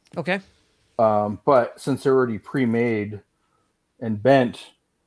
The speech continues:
Speaker 2: um, already done, um, sometimes that's really easy to use, uh, for your P C B boards.
Speaker 1: Right, just
Speaker 2: Um,
Speaker 1: make it as a s-, short little jumper.
Speaker 2: Yeah, exactly. And it comes in all kinds of different sizes. So,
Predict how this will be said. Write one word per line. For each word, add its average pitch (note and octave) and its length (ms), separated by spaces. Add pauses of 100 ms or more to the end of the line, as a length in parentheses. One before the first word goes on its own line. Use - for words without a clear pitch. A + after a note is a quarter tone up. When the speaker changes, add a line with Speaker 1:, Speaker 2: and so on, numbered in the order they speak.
(240)
Speaker 2:
um, G#2 460
already G#2 420
done, G#2+ 500 (500)
um, G2 400
sometimes A#2+ 380
that's G#2+ 220
really G#2+ 180
easy G#2 320
to F#2+ 80
use, G2 680 (1040)
uh, F#2 320
for G#2+ 240
your F#2 240
P A#2+ 200
C - 180
B G2+ 80
boards. F#2 520 (580)
Speaker 1:
Right, D3+ 200
just - 160
Speaker 2:
Um, - 60
Speaker 1:
make C#3+ 140
it C#3+ 60
as C#3 140
a C3+ 40
s-, - 120 (220)
short D#3+ 240
little C#3+ 180
jumper. C3+ 460 (440)
Speaker 2:
Yeah, A2+ 360 (100)
exactly. A2 380
And A2+ 80
it G2+ 40
comes C3+ 200
in A#2 260
all B2 240
kinds A2+ 240
of G2+ 60
different G2+ 220
sizes. G2 440
So, G2+ 380